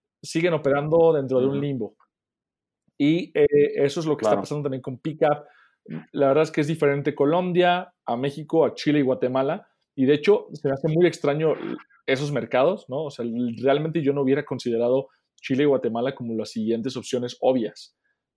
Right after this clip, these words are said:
Speaker 1: Pero, ah, también están, también están en Brasil, ahora que lo recuerdo. Pero, eh, o-, obviamente imagino que hubo un, un análisis previo, no solo en términos de me-, de dinámicas de mercado, sino en materia legislativa,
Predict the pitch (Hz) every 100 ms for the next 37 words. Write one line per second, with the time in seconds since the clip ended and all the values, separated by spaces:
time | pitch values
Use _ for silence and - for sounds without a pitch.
0 | _ 135 139 156 233 - _ _ _ _
1 | _ _ 143 151 131 139 151 165 170 170
2 | 170 160 165 185 - 170 147 127 151 135
3 | 123 131 127 117 113 127 113 95 _ _
4 | _ _ _ - 180 185 202 - _ _
5 | _ _ _ 135 123 120 117 117 113 127
6 | - 156 170 - 160 185 151 147 143 123
7 | 143 143 135 123 127 135 135 131 113 139
8 | 135 131 131 135 127 - 127 127 131 180
9 | - _ _ - 131 139 151 156 156 156
10 | 151 151 123 113 117 - 120 123 135 139
11 | 127 120 107 104 123 156 202 _ _ -
12 | 123 120 120 120 120 117 110 131 131 139
13 | 139 135 139 139 139 131 120 123 120 117
14 | 139 180 202